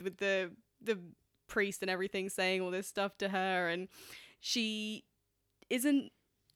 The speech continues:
at this point necessarily, like, aggressive or anything, but she uses kind of humor and, like,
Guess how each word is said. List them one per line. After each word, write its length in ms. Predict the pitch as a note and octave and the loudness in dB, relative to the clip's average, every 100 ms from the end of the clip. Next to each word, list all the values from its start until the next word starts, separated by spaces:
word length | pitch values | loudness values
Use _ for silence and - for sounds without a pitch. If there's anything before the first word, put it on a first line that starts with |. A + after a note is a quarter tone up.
| - | 0
at 180 | A3+ G#3+ | 0 6
this 200 | A3+ - | 4 4
point 320 | - G#3+ F#3+ | 0 0 0
necessarily, 420 | G3 G3 G3 F#3+ | -2 -4 -4 -4
like, 160 | F3+ - G3+ | -2 -4 -4
aggressive 880 | F3 G3+ A#3 A#3+ - B3 A#3+ A#3+ - | -6 2 2 2 2 4 4 4 2
or 80 | G#3 | 0
anything, 280 | G#3+ A3+ | 0 -2
but 160 | G3+ - | -4 -2
she 160 | - G#3 | -2 -4
uses 580 | G3+ F#3+ G3 G#3 G#3 | -8 -8 -8 -4 -4
kind 180 | - A3 | -6 -6
of 80 | F#3+ | -6
humor 680 | - - A#3 A3 G3 F#3 F#3 - | -8 -4 -2 0 0 0 0 0
and, 240 | F3+ F3+ | -2 -2
like, 360 | F3 F3 - | -2 -4 -6